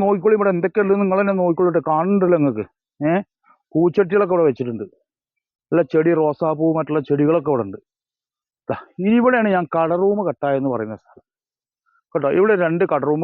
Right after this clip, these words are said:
കട്ടുള്ള സ്ഥലമുണ്ട്. അത് കഴിഞ്ഞാലോ ദാ ഈ ഭാഗത്തേക്ക് ഒരു വീട് വെക്കാം, അതിനുള്ള സ്ഥലമുണ്ട്. അതുപോലെ തന്നെ പ്ലാവുണ്ട്, തെങ്ങുണ്ട്, മാവുണ്ട്, മുരിങ്ങുണ്ട്, ഒരു കഴുങ്ങും കാണാണ്ട് ഇവിടെ. ദാ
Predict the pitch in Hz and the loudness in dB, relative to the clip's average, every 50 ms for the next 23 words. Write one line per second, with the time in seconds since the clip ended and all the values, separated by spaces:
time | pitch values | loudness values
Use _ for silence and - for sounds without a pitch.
0 | 151 139 107 127 123 117 - - 113 101 95 87 - - _ _ _ _ _ _ | -2 -2 -2 -2 -4 -4 -4 -6 -6 -6 -6 -10 -16 -18 _ _ _ _ _ _
1 | _ _ _ _ _ _ _ _ _ - - - 151 170 190 247 226 226 214 208 | _ _ _ _ _ _ _ _ _ -20 -6 -2 0 0 2 2 2 2 2 2
2 | 202 202 190 185 190 185 180 156 - _ _ _ _ _ _ _ _ _ _ _ | 0 0 0 2 2 0 0 -2 -6 _ _ _ _ _ _ _ _ _ _ _
3 | _ _ _ _ _ _ _ _ _ _ 127 135 104 - _ _ _ _ _ _ | _ _ _ _ _ _ _ _ _ _ -10 -10 -10 -10 _ _ _ _ _ _
4 | _ _ _ _ _ _ _ _ 196 214 220 190 190 180 175 175 151 165 165 156 | _ _ _ _ _ _ _ _ -4 -2 0 0 2 2 2 0 0 0 -2 -2
5 | 160 147 131 120 113 117 117 120 107 - - - - _ _ _ _ _ _ _ | -2 -2 -2 -4 -6 -4 -4 -4 -6 -6 -10 -18 -20 _ _ _ _ _ _ _
6 | _ _ _ _ _ _ _ _ _ _ - 131 139 156 175 180 170 156 - _ | _ _ _ _ _ _ _ _ _ _ -6 -4 -2 -2 -2 -4 -6 -8 -8 _
7 | 127 110 104 98 95 92 - _ _ _ _ _ _ _ _ _ _ _ _ _ | -14 -14 -14 -14 -18 -20 -20 _ _ _ _ _ _ _ _ _ _ _ _ _
8 | _ _ _ 143 170 196 196 214 214 180 208 202 190 - - 135 143 135 131 135 | _ _ _ -4 -4 -2 -2 -2 -2 -2 -4 -6 -6 -8 -6 -4 -2 0 2 0
9 | 151 156 160 151 123 92 - - _ _ _ _ 143 143 151 165 175 185 170 143 | 0 -2 -2 -6 -8 -10 -12 -20 _ _ _ _ -4 -4 -4 -4 -6 -6 -8 -8
10 | 110 117 110 113 127 131 131 143 156 170 175 170 143 127 123 127 131 127 123 143 | -8 -10 -10 -6 -4 -2 0 0 -2 -2 -4 -6 -10 -10 -10 -10 -10 -10 -10 -10
11 | 143 165 180 156 120 95 - _ _ _ _ _ _ _ _ _ _ _ _ _ | -6 -6 -6 -6 -6 -12 -16 _ _ _ _ _ _ _ _ _ _ _ _ _
12 | _ _ _ _ _ 190 220 233 214 - 180 156 147 143 143 160 170 151 143 120 | _ _ _ _ _ -2 -2 -2 -2 -2 -2 -2 -2 -2 -4 -6 -6 -4 -4 -4
13 | 117 113 107 98 90 - _ _ _ _ _ _ _ _ _ _ _ _ _ _ | -4 -6 -6 -10 -12 -14 _ _ _ _ _ _ _ _ _ _ _ _ _ _
14 | _ _ _ _ _ _ _ _ _ _ _ _ 104 | _ _ _ _ _ _ _ _ _ _ _ _ -20